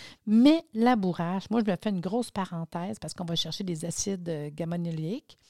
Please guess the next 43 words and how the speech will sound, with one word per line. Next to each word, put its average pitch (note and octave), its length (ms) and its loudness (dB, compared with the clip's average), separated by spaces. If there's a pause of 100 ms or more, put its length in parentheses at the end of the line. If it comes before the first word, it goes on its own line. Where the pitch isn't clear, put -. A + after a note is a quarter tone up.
(460)
Puis, F3 300 0
euh, D#3+ 300 2
on D#3+ 200 0
va F3+ 240 0
travailler, E3+ 640 -6
entre D3+ 440 -6
autres, B3+ 200 -2
je F3+ 60 -8
vous E3 100 -10
dirais, E3 420 -4 (480)
euh, D#3+ 200 2
beaucoup D#4+ 520 -4 (200)
chez - 200 -2
la E3 160 2
femme. E3+ 720 -6 (1080)
Tu A3 80 2
sais, F3+ 80 2
je, - 240 -4
je, - 220 -14
je, E3 60 -4
là, E3+ 100 2 (100)
on D3+ 80 -2
dirait D3 200 -2
que - 80 -8
je - 40 -10
parle D#3 160 -2
moins C#3 240 -2
fort. D#3 360 -8 (220)
<laughs> - 80 -8 (1040)
Je - 80 -12
suis - 120 -4
la F3+ 160 4
femme, A#3 560 -2
je E3 100 -4
vous F3+ 100 -2
dirais, F3+ 300 2
l'huile G3 220 0
de F#3 80 2
bourrache, F3 400 -2
c'est G3+ 100 -6
ma F3+ 140 -2
préférée G#3+ 720 -2 (400)
vaginale. D3+ 880 -4